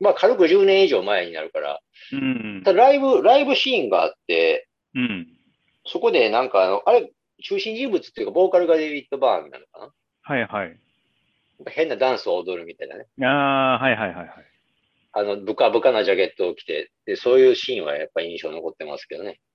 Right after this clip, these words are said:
Speaker 2: あー。
Speaker 1: うん。まあ、でもそれぐらいかな。やっぱりちょっとリスナーとしてハマり込んで聞くことは特別はなかったんですけどね。
Speaker 2: うん。なかなかね、まあ、うん、僕もまあ、それ以外だと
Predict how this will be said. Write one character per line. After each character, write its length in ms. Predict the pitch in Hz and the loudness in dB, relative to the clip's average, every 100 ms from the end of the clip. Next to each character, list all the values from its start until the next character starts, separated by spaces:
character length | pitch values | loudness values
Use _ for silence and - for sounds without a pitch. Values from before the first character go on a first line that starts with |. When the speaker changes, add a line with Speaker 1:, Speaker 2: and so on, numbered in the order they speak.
| _ 123 | _ -4
Speaker 2:
あ 800 | 113 107 101 92 90 82 82 - _ _ _ _ _ _ | -2 -2 -4 -6 -10 -12 -14 -18 _ _ _ _ _ _
ー。 40 | 92 | -18
Speaker 1:
う 20 | |
ん。 420 | 80 71 67 - _ _ _ - | -16 -18 -20 -20 _ _ _ -8
ま 100 | 180 | -6
あ、 280 | - - - _ _ _ - _ _ | -4 -8 -16 _ _ _ -20 _ _
で 60 | - | -10
も 100 | 113 | -8
そ 120 | - | -4
れ 80 | 139 | -2
ぐ 60 | 143 | 0
ら 100 | 160 | 0
い 60 | |
か 80 | 101 | 0
な。 120 | 104 | 2
や 60 | 98 | 2
っ 40 | - | 4
ぱ 100 | 113 | 2
り 80 | - | 0
ち 80 | |
ょ 20 | - | -4
っ 20 | |
と 80 | 123 | -4
リ 120 | 160 | -4
ス 120 | - | 0
ナ 140 | 160 | 2
ー 60 | 156 | 2
と 80 | - | 2
し 80 | - | -2
て 80 | |
ハ 120 | 139 117 | -2 0
マ 140 | 113 | 2
り 80 | 110 | 0
込 200 | 110 85 | -2 -6
ん 20 | |
で 80 | 73 | -12
聞 240 | - 95 | -14 -12
く 40 | - | -6
こ 140 | 92 | -4
と 100 | 80 | -4
は 200 | 67 73 - - - | -6 -6 -8 -8 -8
特 200 | - - 117 | -8 -6 -6
別 220 | 113 117 | -2 0
は 80 | 104 | 0
な 120 | 104 | -2
か 120 | - | -6
っ 40 | - | -8
た 100 | - | -12
ん 60 | - | -12
で 80 | - | -16
す 80 | |
け 100 | - | -14
ど 80 | 69 | -14
ね。 220 | 82 80 _ _ _ 110 | -14 -18 _ _ _ -16
Speaker 2:
う 40 | |
ん。 1040 | 117 110 104 98 95 90 87 82 78 73 _ _ _ _ _ _ _ _ _ _ _ | -12 -10 -10 -12 -14 -14 -16 -16 -20 _ _ _ _ _ _ _ _ _ _ _ _
な 100 | 139 | -12
か 120 | - | -10
な 120 | 143 139 | -10 -8
か 160 | 120 | -6
ね、 180 | 131 107 | -6 -8
ま 340 | 123 151 95 - | -6 -4 -4 -8
あ、 20 | _ _ - - - _ _ _ _ | _ _ -20 -20 -20 _ _ _ _
う 80 | 131 | -8
ん、 840 | 113 110 104 101 95 92 87 87 92 | -6 -6 -6 -8 -10 -10 -12 -16 -16
僕 200 | 104 - | -18 -12
も 160 | 143 98 | -10 -6
ま 180 | 107 | -6
あ、 60 | 98 - | -6 -8
そ 80 | |
れ 200 | 151 156 | -8 -8
以 40 | 165 | -6
外 280 | 170 120 92 | -4 -4 -6
だ 160 | 92 | -8
と 320 | - 98 90 | -8 -10 -10